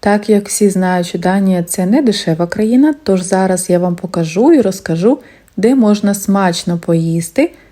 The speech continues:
недорого відносно данських цін, та скуштувати традиційну кухню. Ми відвідали ринок їжі, який знаходиться на Фредеріксборгабе, двадцять один.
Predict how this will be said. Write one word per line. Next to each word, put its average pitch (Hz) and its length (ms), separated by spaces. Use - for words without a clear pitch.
недорого 208 840
відносно 247 760
данських 226 540
цін, 233 300
та 233 200
скуштувати 208 760
традиційну 180 680
кухню. 175 520
Ми 233 140
відвідали 214 560
ринок 196 400
їжі, 180 240
який 233 220
знаходиться 196 600
на 180 120
Фредеріксборгабе, 185 1000
двадцять 190 440
один. 165 260